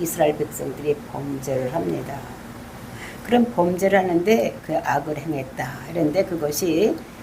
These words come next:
하나님을 섬기지 아니하고 다른 신을 섬기는 것입니다. 그렇게 악을 행하면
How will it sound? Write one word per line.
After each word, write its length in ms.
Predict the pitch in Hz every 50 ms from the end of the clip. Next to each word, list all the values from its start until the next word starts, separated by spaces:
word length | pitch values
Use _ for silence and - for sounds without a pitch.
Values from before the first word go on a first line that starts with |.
| - - -
하나님을 560 | - - - 220 240 247 240 233 214 208 208
섬기지 580 | - - 220 214 202 - 208 190 180 180 180
아니하고 320 | 170 170 175 170 170 170 - - - -
다른 280 | - 170 175 175 165
신을 280 | - - 165 160 151 151
섬기는 560 | - - 110 - - - - - - 143 131
것입니다. 520 | 120 117 - - 127 123 120 - - - - - - - - - - - - - - - - - -
그렇게 280 | 185 185 190 - 208
악을 380 | 180 - 165 170 170 196 208 208
행하면 680 | 220 226 226 226 226 220 202 170 180 202 202 - -